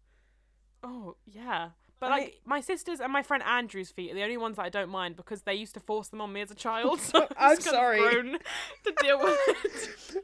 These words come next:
Speaker 1: <laughs>
Speaker 2: They're fine because they forced them on you when you were a child. That doesn't make any
Speaker 1: Yeah,
Speaker 2: sense.
Speaker 1: my sister would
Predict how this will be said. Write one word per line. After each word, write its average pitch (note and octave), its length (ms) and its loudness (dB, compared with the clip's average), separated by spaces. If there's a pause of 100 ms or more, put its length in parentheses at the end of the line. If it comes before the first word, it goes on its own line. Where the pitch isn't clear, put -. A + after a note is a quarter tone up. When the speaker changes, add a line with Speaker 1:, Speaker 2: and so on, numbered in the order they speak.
Speaker 1:
<laughs> - 0 -
Speaker 2:
They're D#4 280 10
fine D#4 420 2
because C4 360 -6
they A3+ 120 0
forced - 580 -6
them G3 140 -4
on F#3 140 -2
you F3 140 -2
when F3+ 120 -2
you F3+ 140 -2
were E3+ 80 0
a F3 60 -2
child. F#3+ 420 0
That A#4 160 2
doesn't A#4 180 2
make G#4 160 4
any A4+ 120 2
Speaker 1:
Yeah, D#4 120 10
Speaker 2:
sense. D#4 60 4
Speaker 1:
my E4+ 80 6
sister E4 260 -6
would E4+ 160 -4